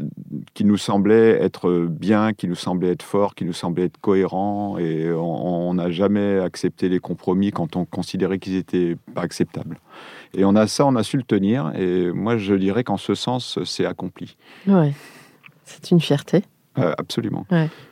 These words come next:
Speaker 2: Euh, alors, on a parlé de vous. Est-ce que maintenant vous pouvez nous raconter l'histoire de vos projets ? Comment ça démarre ? Comment la commande évolue ?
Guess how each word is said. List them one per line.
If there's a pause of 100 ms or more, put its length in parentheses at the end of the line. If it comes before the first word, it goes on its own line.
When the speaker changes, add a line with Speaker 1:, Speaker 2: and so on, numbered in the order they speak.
(1400)
Speaker 2:
Euh, (380)
alors,
on
a
parlé (220)
de
vous. (300)
Est-ce
que
maintenant
vous
pouvez
nous
raconter
l'histoire
de
vos
projets ? (880)
Comment
ça
démarre ?
Comment
la
commande
évolue ?